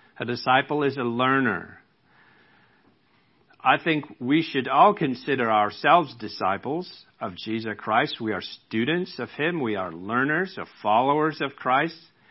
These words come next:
And that's our goal here as a church family, is to make and mature disciples for Jesus Christ together as a family. Uh, being a disciple, not a bad thing.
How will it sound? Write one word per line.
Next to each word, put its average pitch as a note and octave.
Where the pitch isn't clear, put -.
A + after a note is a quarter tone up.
And G#2
that's D3
our B2
goal B2
here D3+
as B2
a G#2+
church C3
family, C#3+
is D#3
to D3+
make C3+
and D#3
mature D#3
disciples B2+
for A2+
Jesus A#2
Christ G#2
together A2
as G#2
a A2
family. A#2+
Uh, G2+
being B2
a G#2+
disciple, G#2
not G#2+
a G2
bad B2
thing. E2+